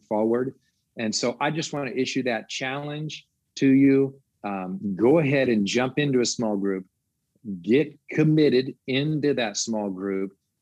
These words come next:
and God is going to bless your socks off, and he's gonna bless them back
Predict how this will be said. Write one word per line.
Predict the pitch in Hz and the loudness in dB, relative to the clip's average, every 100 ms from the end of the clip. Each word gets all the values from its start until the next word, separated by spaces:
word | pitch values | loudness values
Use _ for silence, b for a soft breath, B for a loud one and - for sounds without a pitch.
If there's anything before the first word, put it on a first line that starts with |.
| - | -8
and | 110 101 98 | -4 -2 -2
God | 104 120 120 131 120 | 0 2 2 0 -2
is | 101 | -4
going | 113 104 92 | -2 -2 -4
to | 90 | -6
bless | 90 110 123 120 127 - | -8 -8 -4 -2 0 0
your | 123 | 0
socks | 107 - 123 131 - - _ | 0 0 -2 -2 -6 -10 _
off, | 123 147 175 - _ 131 | -6 -4 -4 -8 _ -8
and | 117 | -6
he's | 101 | -4
gonna | 113 107 98 | -4 -4 -2
bless | 101 120 131 151 | 0 2 0 -2
them | 139 113 | -2 -4
back | 120 110 _ | -4 -6 _